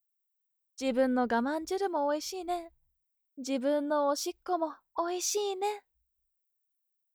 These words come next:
ちゃんと全部食べるんだよ。おしっこもちゃんと舐めとって、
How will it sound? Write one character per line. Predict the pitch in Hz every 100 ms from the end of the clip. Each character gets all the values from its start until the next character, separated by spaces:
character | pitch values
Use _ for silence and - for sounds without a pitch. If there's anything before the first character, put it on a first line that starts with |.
| _ -
ち |
ゃ | 208 226
ん | 247
と | 269
全 | 254 294 285
部 | 240
食 | 208
べ | 254
る | 294
ん | 233
だ | 208
よ。 | 247 330 _ _ _ _ _ _ _ _
お | - 185
し | -
っ | 262 -
こ | 190
も | 180
ち | 202
ゃ | 208
ん |
と | 233
舐 | 208 196
め | 220
と | 269
っ | -
て、 | 190 190